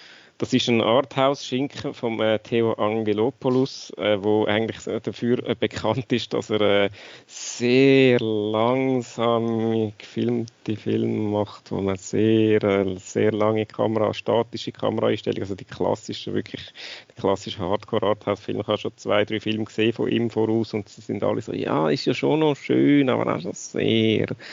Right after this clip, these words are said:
sehr zäh. Und der Film, jetzt gerade mit der Story, mit diesen zwei Kindern, schafft er es irgendwie,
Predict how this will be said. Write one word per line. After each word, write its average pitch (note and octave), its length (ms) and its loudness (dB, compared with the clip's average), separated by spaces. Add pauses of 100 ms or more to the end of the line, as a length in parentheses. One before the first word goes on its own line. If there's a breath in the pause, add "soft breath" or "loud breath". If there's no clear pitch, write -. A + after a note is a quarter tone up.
(420 loud breath)
sehr A#2+ 560 4 (120)
zäh. A2 400 2 (100)
Und G#2 260 -6
der A#2 140 2
Film, A#2+ 340 0
jetzt - 220 -6
gerade A2+ 220 0
mit A2+ 180 -4
der G#2+ 260 2
Story, G#2+ 360 -4
mit G#2 160 -6
diesen G2 200 -4
zwei G2+ 220 -2
Kindern, G#2 300 -6
schafft G#2+ 320 -6
er G#2+ 60 -8
es - 120 -18
irgendwie, A2 580 0